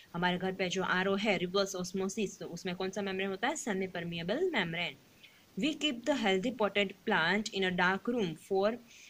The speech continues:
some days to blank the leaves। हम dark room में potted plant को रखते हैं क्योंकि लीव्स में से वो क्या हो जाए? Discharge, uh, डिस-, uh, discharge हो जाए। क्योंकि अगर मैं iodine solution डालूंगी और totally, uh, green color ज़्यादा होगा,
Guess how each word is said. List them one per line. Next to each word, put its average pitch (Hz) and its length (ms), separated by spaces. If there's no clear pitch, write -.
some 214 240
days 196 460
to 220 100
blank 202 460
the 220 260
leaves। 208 480
हम 208 300
dark 214 360
room 208 100
में 196 160
potted 208 340
plant 180 260
को 226 140
रखते 233 400
हैं 160 200
क्योंकि 208 320
लीव्स 254 300
में 208 100
से 208 180
वो 196 260
क्या 247 140
हो 247 160
जाए? 269 360
Discharge, 208 760
uh, 175 300
डिस-, 233 500
uh, 175 360
discharge 233 760
हो 208 120
जाए। 151 300
क्योंकि 190 200
अगर 202 300
मैं 220 120
iodine 202 280
solution 208 420
डालूंगी 226 480
और 185 180
totally, 208 460
uh, 185 200
green 220 320
color 214 300
ज़्यादा 208 360
होगा, 220 480